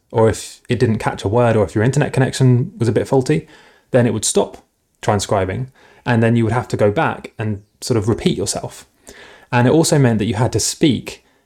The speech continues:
in a very unnatural way. You had to make sure that you pronounced every word perfectly and that you didn't have too many pauses. You, you couldn't really speak naturally because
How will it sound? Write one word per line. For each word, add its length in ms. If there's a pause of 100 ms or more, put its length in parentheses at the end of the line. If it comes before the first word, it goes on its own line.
in 100
a 60
very 160
unnatural 560
way. 180
You 140
had 140
to 80
make 120
sure 300
that 80
you 60
pronounced 420
every 220
word 280
perfectly 540
and 100
that 80
you 380 (440)
didn't 400 (1000)
have 180
too 100
many 120
pauses. 600
You, 80
you 240
couldn't 220
really 160
speak 260
naturally 540 (520)
because 540